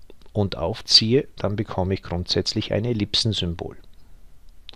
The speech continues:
Wenn ich aber beim Ziehen die Umschalttaste gedrückt halte, dann bekomme ich einen Kreis.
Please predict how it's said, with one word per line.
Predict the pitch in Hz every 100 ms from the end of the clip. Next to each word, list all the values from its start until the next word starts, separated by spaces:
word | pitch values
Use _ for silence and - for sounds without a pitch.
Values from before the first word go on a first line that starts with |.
| - - - -
Wenn | 101 117 123
ich | 135 127
aber | 110 110
beim | 104 101
Ziehen | - - 117 113
die | 104
Umschalttaste | - 175 220 - 98 92 - 87 - -
gedrückt | 101 92 104 - -
halte, | 107 117 135 147 - -
dann | 90 101 117
bekomme | 123 - 95 95
ich | - -
einen | 87 95 101
Kreis. | - - 71 76 -